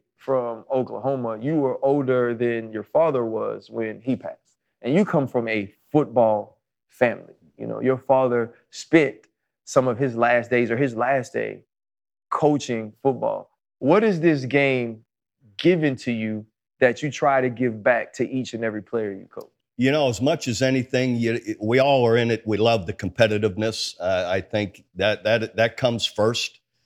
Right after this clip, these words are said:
Speaker 2: And growing up in a football family, my father, all my brothers are in coaching. It's just what we do. And you're kinda a little bit lost when you don't have it. You,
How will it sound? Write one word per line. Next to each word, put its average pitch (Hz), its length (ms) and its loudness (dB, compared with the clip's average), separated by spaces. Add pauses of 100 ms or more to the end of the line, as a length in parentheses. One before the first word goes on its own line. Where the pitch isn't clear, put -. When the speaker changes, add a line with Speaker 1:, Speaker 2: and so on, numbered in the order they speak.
(180)
Speaker 2:
And 95 180 -2
growing 110 320 2
up 110 160 0
in 107 60 -2
a 95 60 -4
football 110 460 0
family, 107 520 0
my 92 140 -2
father, 104 460 0
all 101 140 0
my 101 140 -2
brothers 95 480 -6
are 101 80 -4
in 98 100 -6
coaching. 98 480 -4
It's 92 160 -6
just - 300 0
what 104 180 -2
we 90 180 -4
do. 113 380 -2 (480)
And 120 140 2
you're 131 140 2
kinda 147 540 2
a - 40 2
little 131 220 4
bit 120 180 2
lost 139 400 -2
when 113 160 2
you 110 80 0
don't 110 220 0
have 127 280 0
it. 90 140 -14
You, 107 200 -2